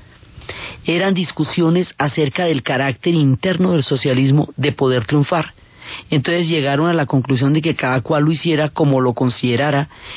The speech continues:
en el punto en que hiciera la revolución. Entonces Lenin lo hizo como él dijo, Rosa lo iba a hacer como ella dijo, pero ella no va a poder. No va a poder, aquí se va a presentar un golpe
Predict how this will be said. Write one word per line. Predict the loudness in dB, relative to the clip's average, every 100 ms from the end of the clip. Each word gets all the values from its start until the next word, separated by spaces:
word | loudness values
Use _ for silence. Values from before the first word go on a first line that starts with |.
| -14 -4
en | 0 0
el | 0
punto | 0 0 2 0
en | 0
que | -2
hiciera | -2 0 0
la | 0
revolución. | 2 0 0 0 0 0 -4 -20 -20 -20 -18 -6
Entonces | -2 0 0 0 0 -4 0
Lenin | 0 2 2 2
lo | 2
hizo | 2 0 -2
como | 0 0 2
él | 2
dijo, | 0 0 -4 -10 -20 -14 -12 -4
Rosa | 0 0 0 0 2
lo |
iba | 2 2
a |
hacer | 0 0
como | 2 2 2
ella | 2
dijo, | 2 2 0 -2 -2
pero | 0 2
ella | 2 2
no | 2 2
va | 0
a |
poder. | 0 0 0 -2 -10 -20 -20 -20 -14 -12 -12 -4 0
No | 2
va | 0
a |
poder, | 0 2 2 0 -2
aquí | -6 -4
se | -2
va | 0
a |
presentar | 0 -2 0 0 2 2
un | 2
golpe | 4 2 2 -2 -4